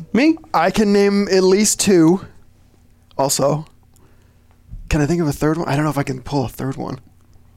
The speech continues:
Speaker 2: Well, who are you gonna name?
Speaker 1: All right, I'm gonna, I'll go first.
Speaker 2: Okay.
Speaker 1: Gene Simmons.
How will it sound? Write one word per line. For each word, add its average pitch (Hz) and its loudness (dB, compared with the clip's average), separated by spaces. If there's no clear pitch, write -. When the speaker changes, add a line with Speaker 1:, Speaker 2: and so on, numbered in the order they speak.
Speaker 2:
Well, 147 0
who 156 2
are 156 6
you 143 2
gonna 135 -2
name? 135 -6
Speaker 1:
All 139 4
right, 123 4
I'm 147 4
gonna, 175 4
I'll 165 4
go 196 2
first. 175 0
Speaker 2:
Okay. 127 -4
Speaker 1:
Gene 160 2
Simmons. 113 0